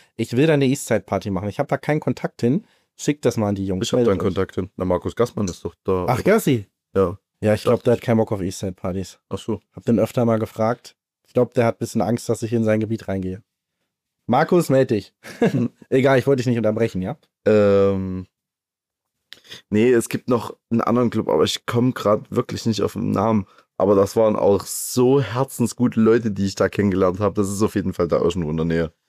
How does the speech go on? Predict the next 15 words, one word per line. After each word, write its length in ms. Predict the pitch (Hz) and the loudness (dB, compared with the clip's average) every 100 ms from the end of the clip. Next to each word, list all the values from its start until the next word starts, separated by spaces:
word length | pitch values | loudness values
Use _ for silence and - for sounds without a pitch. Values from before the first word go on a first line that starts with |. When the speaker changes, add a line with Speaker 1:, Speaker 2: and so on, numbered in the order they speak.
| _ _ | _ _
Speaker 2:
Wenn 100 | 104 | 0
ihr 80 | 101 | 2
das 200 | 104 - | 2 2
hört, 260 | 113 113 - _ _ _ | 2 2 -2 _ _ _
vergebt 460 | 117 - 117 110 | -4 0 0 0
mir 100 | 107 | -2
bitte. 400 | 101 87 98 95 - _ _ _ _ _ _ _ _ _ _ - | -2 2 2 2 -2 _ _ _ _ _ _ _ _ _ _ -4
Mit 100 | 104 | 2
denen 180 | 107 | 2
bin 120 | 98 117 | 4 2
ich 100 | - | 2
dann, 200 | 110 107 | 2 2
die 100 | 98 | 4
waren 200 | 107 98 | 2 4
so 180 | 139 | 2